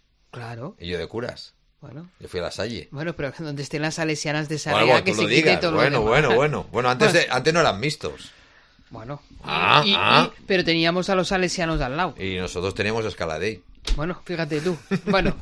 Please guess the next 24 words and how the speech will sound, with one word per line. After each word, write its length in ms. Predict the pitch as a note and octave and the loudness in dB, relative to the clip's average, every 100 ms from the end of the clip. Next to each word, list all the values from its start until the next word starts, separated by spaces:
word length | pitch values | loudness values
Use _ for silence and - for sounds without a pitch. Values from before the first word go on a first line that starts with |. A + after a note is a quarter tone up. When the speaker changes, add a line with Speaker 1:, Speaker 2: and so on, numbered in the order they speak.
| A3 | -8
Speaker 1:
<laughs> 160 | - - | -6 2
en 280 | G3 G3 | 4 4
total, 400 | F#3+ G3 G3 C3 C3 | 2 2 2 0 0
a 120 | G3 F#3+ | 4 6
lo 160 | F#3 | 6
que 140 | F3+ F3 | 4 4
íbamos. 460 | F#3 C#3 B2+ C3 - D#3 - - - - | 4 2 -6 -12 -10 -12 -12 -14 -14 -10
Eh, 160 | D3 | -2
aparte 340 | D#3+ E3 F3+ F3+ | 0 2 2 2
de 220 | E3 D#3 | 0 -2
que 180 | D3 D3+ | -2 -4
somos 280 | - D#3 D3+ | -4 -2 0
las 160 | C#3+ | -2
mejores, 480 | C3 B2+ E3 G3+ C4 | -4 -6 -4 -2 -4
Salesianas 600 | - B2+ C3 C#3 C3+ C3 | -6 -8 -6 -6 -6 -6
Speaker 2:
Muy 60 | B2 G#2+ | -4 0
Speaker 1:
Sarriá. 80 | A#3+ | 2
Speaker 2:
bien, 100 | C#4+ | 2
muy 140 | F#2+ F#2+ | 2 0
bien. 300 | G2 C3+ B2 - - | 0 0 -6 -14 0
Speaker 1:
Eh, 540 | F#3+ E3+ D#3 D3 C#3 | 4 6 6 4 0
aparte 400 | C#3+ E3 F3 F3+ | 0 2 2 0
de 160 | E3+ E3+ | 0 0
eso, 320 | G3+ - D4 | -2 -4 -6